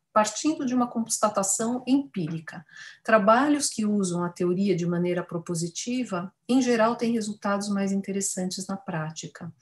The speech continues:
E essa ideia de que a teoria não é desvinculada na prática, ela está em consonância com muitíssimos autores, como o, o Rizzo, que afirma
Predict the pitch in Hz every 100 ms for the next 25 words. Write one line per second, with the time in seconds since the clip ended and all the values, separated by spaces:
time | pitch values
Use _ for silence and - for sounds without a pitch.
0 | _ - - - - 233 254 - 269 208
1 | 208 190 180 175 175 180 - 180 185 220
2 | 190 180 175 170 165 175 175 175 175 170
3 | 170 - 208 226 220 - - 196 196 214
4 | 226 220 214 208 202 214 220 - 202 202
5 | 208 247 262 - 185 175 170 170 226 240
6 | 233 190 185 - - - - - - 208
7 | 226 240 247 202 220 - 214 202 202 226
8 | 175 - 170 180 180 - 214 220 185 165